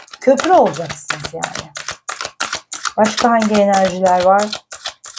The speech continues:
Sevgili Oğlak, yükselen Oğlak, Ay burcu Oğlaklara.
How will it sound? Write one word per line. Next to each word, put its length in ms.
Sevgili 420
Oğlak, 400
yükselen 440
Oğlak, 360
Ay 240
burcu 320
Oğlaklara. 720